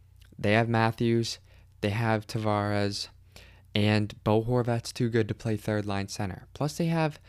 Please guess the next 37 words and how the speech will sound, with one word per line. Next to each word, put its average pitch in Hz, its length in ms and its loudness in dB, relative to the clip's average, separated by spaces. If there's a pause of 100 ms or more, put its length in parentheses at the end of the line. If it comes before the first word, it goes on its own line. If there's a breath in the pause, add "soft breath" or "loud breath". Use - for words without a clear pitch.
(320 loud breath)
I 117 60 -2
forget 139 280 0
who 170 100 2
they 160 100 2
have 127 240 -2
playing 123 260 -4
third 110 240 -4
line 113 220 -4
center. 113 500 -6
I 104 80 -6
know 101 260 -2
it's 107 120 -6
been 101 240 -4
rotating, 120 720 -4 (460 loud breath)
but 101 280 0 (100)
they're 101 320 -2
not, 110 340 -2 (140)
Tavares 113 420 0
isn't 107 380 -8
playing 98 300 -2
third 92 260 -2
line 90 260 -4
center, 87 400 -8 (300 loud breath)
and 98 120 -6
neither 95 260 0
is 87 100 -6
Bo 90 180 0
Horvat. 87 440 -4 (440 loud breath)
So 95 380 2 (320 soft breath)
if 110 140 0
you're 120 80 4
trading 127 420 0
for 123 200 0
a 110 60 2
guy 107 560 0 (160)
like 104 340 -2
that, 110 340 0